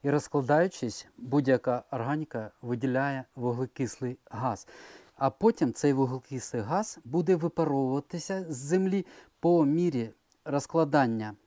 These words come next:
гніїння рослинних рештків, буде виділятися вуглекислий газ, підніматися, а рослина, яку ми тут посадимо, вона буде цей вуглекислий газ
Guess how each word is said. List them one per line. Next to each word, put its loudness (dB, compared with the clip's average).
гніїння 2
рослинних 0
рештків, 0
буде 2
виділятися 0
вуглекислий -6
газ, -4
підніматися, 0
а 2
рослина, 0
яку -4
ми 2
тут -6
посадимо, 0
вона 0
буде -2
цей 2
вуглекислий -4
газ -4